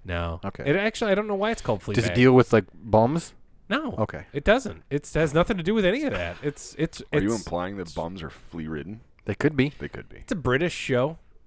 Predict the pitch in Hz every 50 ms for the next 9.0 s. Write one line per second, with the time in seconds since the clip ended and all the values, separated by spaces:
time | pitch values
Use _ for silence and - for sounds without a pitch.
0 | _ - - - 113 113 110 107 104 104 101 104 113 110 101 87 117 120 113 104
1 | - - 113 120 - - - - - - 90 95 98 156 170 214 262 285 202 104
2 | 80 82 - - - - - - 151 196 262 269 98 104 107 104 104 104 101 92
3 | 104 110 110 107 92 82 101 101 98 98 82 98 107 107 101 92 87 82 82 -
4 | - 87 87 - 127 127 120 85 82 82 78 - 92 82 71 65 - - - 87
5 | 82 73 67 62 65 71 71 78 - _ - - - - - - 180 175 170 165
6 | 165 160 - 554 - - 392 494 466 - - - - - - - - - - _
7 | - - - - - - 320 - - - 311 294 - - 160 175 202 196 180 190
8 | 107 113 90 90 92 104 - 104 107 120 117 98 - - - 98 95 101 113 120